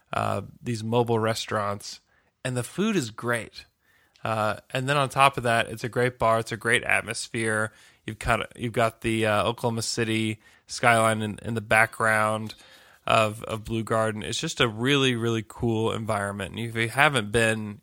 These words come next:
you need to go. So go take your friends, take your family to Blue Garden, um, and have a different dining experience. That place is great. Also, this episode is brought to you by Banquet Cinema Pub, made by the same people as Blue Garden. So it's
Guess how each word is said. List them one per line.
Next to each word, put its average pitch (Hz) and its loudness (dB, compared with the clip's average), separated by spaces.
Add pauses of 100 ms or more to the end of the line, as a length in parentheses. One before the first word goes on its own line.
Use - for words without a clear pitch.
(160)
you 110 -8
need 104 -6
to - -10
go. - -6
So - -10
go 123 0
take 120 -4
your 110 -8
friends, 127 4
take 117 -8
your 113 -6
family 110 -4
to 107 -4
Blue 107 -6
Garden, 107 -2 (480)
um, 101 -4
and 110 -10
have 123 0
a 117 0
different 117 -4 (240)
dining 107 -4
experience. 98 -8
That 101 -8
place 107 -10
is 95 -14
great. 98 -4 (560)
Also, 135 4 (720)
this 120 -10
episode 117 -6
is 104 -6
brought 101 -10
to 104 -14
you 107 -8
by 101 -4
Banquet 104 -8
Cinema 123 -2
Pub, 120 6 (1200)
made 123 2
by 131 6
the 113 -4
same 127 2
people 113 -2
as 110 -4
Blue 117 0
Garden. 110 2
So 117 2
it's - -4